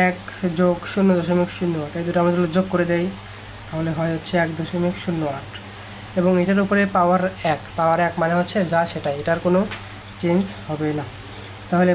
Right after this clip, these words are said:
পাঁচ হাজার গুণন এক দশমিক শূন্য আট যদি আমরা গুণ করে দেই, তাহলে হয় হচ্ছে পাঁচ হাজার চারশো টাকা।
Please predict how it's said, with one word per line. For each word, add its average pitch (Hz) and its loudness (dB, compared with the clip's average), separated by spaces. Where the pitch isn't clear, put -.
পাঁচ 180 4
হাজার 185 4
গুণন 175 4
এক 165 -2
দশমিক 180 0
শূন্য 180 2
আট 139 -10
যদি 160 -6
আমরা 165 0
গুণ 175 2
করে 175 0
দেই, 185 2
তাহলে 160 0
হয় 165 0
হচ্ছে 175 -4
পাঁচ 160 0
হাজার 170 2
চারশো 208 0
টাকা। 156 0